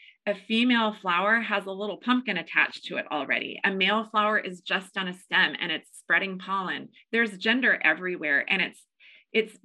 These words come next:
beautiful, and it's real, and it's productive, and it's, it's part of the beauty of the creation in which we live. And I think that we need from the, just the youngest age to speak those truths to our kids and to remove those false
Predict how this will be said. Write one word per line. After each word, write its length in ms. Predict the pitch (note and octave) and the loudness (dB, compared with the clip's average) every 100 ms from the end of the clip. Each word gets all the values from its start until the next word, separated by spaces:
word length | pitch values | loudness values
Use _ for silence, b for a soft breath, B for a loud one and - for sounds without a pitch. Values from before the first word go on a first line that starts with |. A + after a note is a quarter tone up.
| F#3 | -4
beautiful, 760 | F#3+ C4+ G4 - E3+ D3 D#3+ - | 2 2 2 0 -4 -4 -6 2
and 140 | A3 | 4
it's 200 | F#3+ - | 4 0
real, 540 | G3 F3+ G#3+ B3+ E3+ D#3 | -8 0 4 4 2 -2
and 140 | F#3 F3+ | -2 -2
it's 160 | - | -4
productive, 840 | - G3+ F#3+ G3+ G#3+ F#3+ D#3+ C#3+ - | -8 -6 0 0 0 -2 -2 -2 -6
and 340 | F#3 E3+ E3 D#3+ | 0 2 2 -2
it's, 240 | F#3 - _ - | -6 -6 _ -8
it's 220 | F#3 - - - | -8 -10 -14 0
part 280 | A#3 A#3 - | 2 4 2
of 240 | F#3 E3 | 0 0
the 80 | E3+ | -6
beauty 440 | D#3+ F3 G3+ G#3+ F3+ | -12 -6 -2 -2 -2
of 100 | D#3+ | -4
the 60 | |
creation 540 | D#3 E3+ E3 E3+ F3 D#3+ | -10 -6 -4 -4 -4 -6
in 140 | D3 | -4
which 220 | D#3 - | -6 -6
we 80 | - | -8
live. 380 | C#3 D3 C3 - _ B B B B A3 | -4 0 0 -2 _ B B B B 2
And 80 | |
I 80 | A#3 | 4
think 160 | A#3+ C#4+ | 4 0
that 100 | B3+ | 0
we 120 | A3+ | 0
need 300 | G#3+ G3+ F#3 | 2 2 0
from 220 | F#3+ F#3+ | -4 -2
the, 100 | F3+ | -2
just 280 | E3 B3 A#3+ | -2 -2 -2
the 80 | G3 | -4
youngest 540 | F3+ F#3+ G3 G#3 F#3 - | 0 2 2 2 -2 -4
age 320 | D#3+ D#3+ D#3+ | 0 0 -2
to 80 | - | -6
speak 340 | D#3 - E3 - | -10 -6 -6 -2
those 260 | D#3+ D3 | -2 -2
truths 340 | - E3+ D#3+ - | -6 -6 -6 -10
to 80 | E3 | -4
our 100 | D3+ | -4
kids 500 | - F3+ D#3 E3+ A#3 - - B B B | -4 -4 -2 0 -4 -6 -14 B B B
and 120 | A3+ | 2
to 100 | A3+ | 4
remove 460 | A3+ G#3+ A3+ B3+ A3 | 4 6 6 4 2
those 280 | G3 F#3 - - | 0 0 -8 -4
false 380 | F3 F3+ - | 0 0 -4